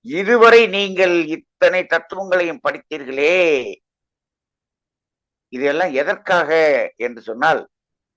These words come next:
நீங்கள் இவ்வளவு நேரம் படித்தது எல்லாத்தையும் மறப்பதற்காக" என்று சொல்லுகிறார்.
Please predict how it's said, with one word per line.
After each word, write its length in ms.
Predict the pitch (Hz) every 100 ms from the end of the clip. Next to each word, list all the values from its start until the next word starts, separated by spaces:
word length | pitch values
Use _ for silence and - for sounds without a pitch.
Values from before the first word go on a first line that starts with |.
| _
நீங்கள் 360 | - 123 120 117
இவ்வளவு 520 | 110 110 127 135 131
நேரம் 280 | 139 165 147
படித்தது 540 | 117 143 - 143 131
எல்லாத்தையும் 480 | 127 139 - 156 127 110
மறப்பதற்காக" 920 | 135 160 _ 165 143 - - 104 90 - - _ _ _
என்று 240 | - 113 -
சொல்லுகிறார். 400 | - - -